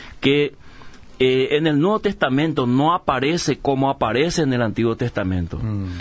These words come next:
Speaker 1: Pero no nos olvidemos que el cristianismo nace en un contexto judío.
Speaker 2: Ujú.
Speaker 1: Los primeros cristianos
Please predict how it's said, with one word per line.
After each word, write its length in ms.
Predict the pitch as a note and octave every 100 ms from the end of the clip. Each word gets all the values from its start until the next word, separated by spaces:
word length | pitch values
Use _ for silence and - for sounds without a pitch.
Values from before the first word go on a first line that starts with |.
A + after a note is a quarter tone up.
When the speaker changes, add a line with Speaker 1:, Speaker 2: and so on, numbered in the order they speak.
| - -
Speaker 1:
Pero 240 | C#3 C#3+
no 140 | C#3+ F3
nos 140 | G3+
olvidemos 520 | G#3+ G3 D#3+ F#3+ E3+
que 80 | C#3
el 100 | C#3
cristianismo 600 | C3+ D3 D3 B2 D#3 F3+
nace 400 | D#3 B2 C3+ D3+ E3
en 120 | C3
un 100 | C3+
contexto 480 | C#3 A2+ A#2 A#2 B2+
judío. 480 | C#3+ C#3+ G3+ E3 -
Speaker 2:
Ujú. 520 | A#2+ G2+ F2+ F2+ G2+ C#3+ -
Speaker 1:
Los 160 | B2+ B2+
primeros 400 | C3 A2+ B2+ E3
cristianos 680 | G#3 - C#3+ A#2 C3+ C3+